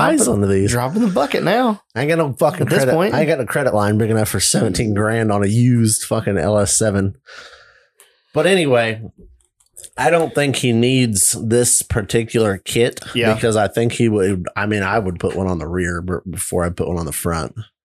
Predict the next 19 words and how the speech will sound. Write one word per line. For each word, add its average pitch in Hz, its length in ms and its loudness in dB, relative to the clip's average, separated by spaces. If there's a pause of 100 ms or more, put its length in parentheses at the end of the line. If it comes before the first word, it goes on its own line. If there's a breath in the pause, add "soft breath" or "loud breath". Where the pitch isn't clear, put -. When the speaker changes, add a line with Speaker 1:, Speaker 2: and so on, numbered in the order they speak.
(400)
Speaker 2:
Hmm. 139 260 -2 (1700)
Is 104 80 -4
that 113 180 -2
so? 120 360 -6
Speaker 1:
If 127 140 -4
I, 143 140 0
if 113 220 0
you 147 40 2
had 131 80 2
to 107 60 2
pick 139 260 -2
an 120 100 0
end, 113 300 2
which 101 240 0
one 107 160 2
would 104 160 0
you 98 80 2
sway 113 280 2
bar? 90 300 -2